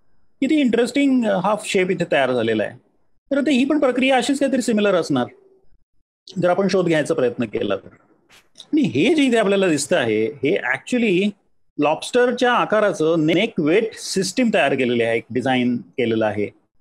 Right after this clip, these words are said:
आणि ही जी system आहे ही, अ, जे, अ, अ, हे पोहणारे जे, अ, contestants असतात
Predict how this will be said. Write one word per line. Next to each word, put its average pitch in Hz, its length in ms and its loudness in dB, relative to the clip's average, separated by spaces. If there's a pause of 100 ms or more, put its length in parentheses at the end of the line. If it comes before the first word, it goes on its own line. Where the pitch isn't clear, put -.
(200)
आणि 226 340 0 (200)
ही 190 140 0
जी 247 140 2
system 240 380 0
आहे 185 260 2
ही, 208 540 0
अ, 151 140 -2 (560)
जे, 165 480 0
अ, 123 500 0 (260)
अ, 123 180 -8 (1120)
हे 143 80 -2 (340)
पोहणारे 175 500 2
जे, 196 260 2
अ, 143 400 0 (100)
contestants 165 580 -2
असतात 131 360 0